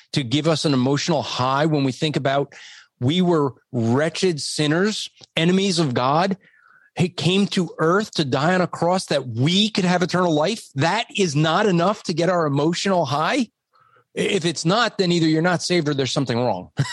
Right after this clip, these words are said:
Like, i-, if you could think about the verse, Second Corinthians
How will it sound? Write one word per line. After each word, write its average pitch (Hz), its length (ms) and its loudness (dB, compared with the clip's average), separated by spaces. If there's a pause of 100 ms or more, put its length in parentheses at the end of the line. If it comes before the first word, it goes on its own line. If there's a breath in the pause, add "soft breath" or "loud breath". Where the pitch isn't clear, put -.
(960 loud breath)
Like, 147 120 0
i-, 196 40 2
if 190 320 2
you 202 100 4
could 185 160 -2
think 226 240 -2
about 165 440 0 (460 loud breath)
the 180 220 0
verse, 156 480 -2 (520 soft breath)
Second 170 320 0
Corinthians 151 560 0